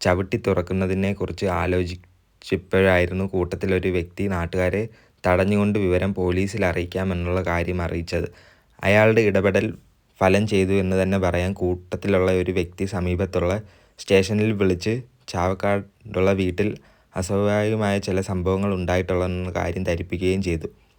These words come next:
വിവരമറിഞ്ഞ പോലീസ് സംഘം ഉടൻ തന്നെ അവിടേക്ക് പുറപ്പെടുകയും ചെയ്തു. സംഭവ സ്ഥലത്തെത്തിയ പോലീസുകാരുടെ ശ്രദ്ധ ആദ്യം പിടിച്ചു പറ്റിയത് വീടിൻ്റെ ചുമരിൽ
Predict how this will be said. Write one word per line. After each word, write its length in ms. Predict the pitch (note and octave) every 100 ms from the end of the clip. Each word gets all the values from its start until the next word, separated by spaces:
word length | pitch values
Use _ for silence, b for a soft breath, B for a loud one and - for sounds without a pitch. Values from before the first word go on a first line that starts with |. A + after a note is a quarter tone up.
| b _ - -
വിവരമറിഞ്ഞ 580 | G2+ A2+ A#2 G#2+ G2+ G#2+
പോലീസ് 380 | G#2 F#2 G2
സംഘം 260 | G2+ F#2 F#2+
ഉടൻ 180 | F#2 F#2+ G2
തന്നെ 220 | F#2 F#2
അവിടേക്ക് 420 | F2+ F2 F2 F#2 G2+ b b b b
പുറപ്പെടുകയും 560 | G2 G2 G#2+ G2 G2 G2
ചെയ്തു. 240 | F#2 E2+ - -
സംഭവ 280 | F2+ F#2 A2+
സ്ഥലത്തെത്തിയ 640 | A2+ G2+ F2+ F2+ G2 F#2+ A2 B B B -
പോലീസുകാരുടെ 680 | F#2+ G2 G2+ A2 G2 F#2+
ശ്രദ്ധ 300 | G2 F#2 F2 F#2+ F#2
ആദ്യം 340 | F2 F2+ G#2 B2 _ _ _
പിടിച്ചു 260 | F#2+ F2+ F2
പറ്റിയത് 420 | F#2+ F2 F#2+ F#2+
വീടിൻ്റെ 440 | G2 F2+ F2+ F#2 G2
ചുമരിൽ 440 | G#2 F2 F2 F#2+